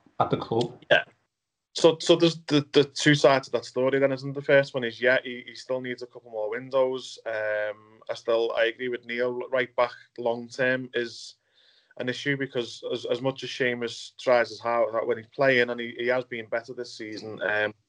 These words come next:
Speaker 2: there's no cover. Jonjoe Kenny is not the answer. And he's thirty-one, thirty-two now. So we, that, that's got to be a pressing issue.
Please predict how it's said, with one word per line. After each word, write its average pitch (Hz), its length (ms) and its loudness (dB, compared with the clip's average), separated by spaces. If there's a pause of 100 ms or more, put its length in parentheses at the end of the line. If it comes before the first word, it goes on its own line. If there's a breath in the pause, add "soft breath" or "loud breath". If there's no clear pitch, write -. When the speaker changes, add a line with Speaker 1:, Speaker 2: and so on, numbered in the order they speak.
(240)
Speaker 2:
there's 117 160 0
no 139 200 8
cover. 113 440 2
Jonjoe 120 340 -4
Kenny 107 220 -8
is 98 80 -14
not 104 200 -10
the 104 120 -10
answer. 101 400 -6 (400 loud breath)
And 107 540 -4 (300)
he's 120 500 -6
thirty-one, 120 560 4
thirty-two 113 580 -6
now. 113 220 -4
So 117 160 -4
we, 117 320 -6
that, 123 180 -2
that's 123 200 -2
got - 220 -8
to - 100 -14
be 110 160 -10
a 104 60 -6
pressing - 380 -10
issue. 101 320 -12